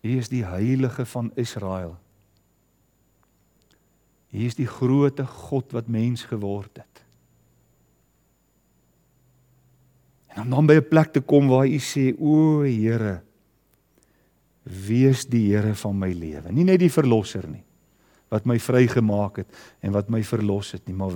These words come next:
wie is die Here van my lewe? Wie is die een wat op die troon van my lewe is? Wat regeer, wat heers. En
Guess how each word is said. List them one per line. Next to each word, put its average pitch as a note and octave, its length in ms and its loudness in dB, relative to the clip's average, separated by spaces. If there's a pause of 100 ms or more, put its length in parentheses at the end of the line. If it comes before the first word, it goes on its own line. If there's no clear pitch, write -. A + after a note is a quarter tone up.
wie A#2+ 160 2
is B2+ 140 -2
die B2 100 -2 (140)
Here G#2+ 260 -2
van G2+ 180 -8
my F#2 140 -10
lewe? F2 400 -14 (680)
Wie A#2+ 160 4
is D#3+ 120 4
die E3+ 160 -2
een D#3+ 120 6
wat C3+ 160 4
op C3 140 0
die A2 180 -2
troon C3+ 440 8
van B2 180 0
my A2 140 0
lewe F#2+ 360 -4 (140)
is? - 140 -20 (1080)
Wat - 160 -12
regeer, G#2+ 640 -4 (1000)
wat - 220 -14
heers. F#2 400 -12 (1400)
En A#2 140 -8